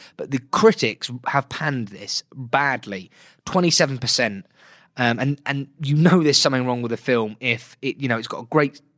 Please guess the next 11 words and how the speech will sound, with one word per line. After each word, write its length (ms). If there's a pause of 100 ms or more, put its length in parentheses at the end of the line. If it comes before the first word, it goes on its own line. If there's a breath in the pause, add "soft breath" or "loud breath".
source 340
material, 520
it's 100
got 140
three 280
fantastic, 720 (440 soft breath)
uh, 180 (260)
actors 360
in 100
it, 120 (520 soft breath)
and, 400